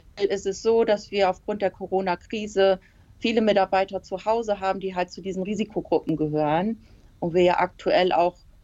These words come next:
nicht, ähm, volles Programm fahren, sag ich mal, sondern erstmal in abgesenkter Fahrweise mit weniger Personal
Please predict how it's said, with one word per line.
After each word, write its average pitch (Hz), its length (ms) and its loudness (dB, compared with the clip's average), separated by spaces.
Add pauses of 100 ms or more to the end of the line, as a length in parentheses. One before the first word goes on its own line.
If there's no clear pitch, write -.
nicht, 196 400 -8
ähm, 165 380 -2 (420)
volles 185 280 -2
Programm 160 440 -6
fahren, 135 340 -10
sag 147 200 -6
ich - 140 -12
mal, 156 160 0
sondern 156 300 0
erstmal 160 280 -2
in - 60 -4
abgesenkter 160 600 -2
Fahrweise 190 560 2
mit 160 180 -6
weniger 160 320 -2
Personal 156 720 -2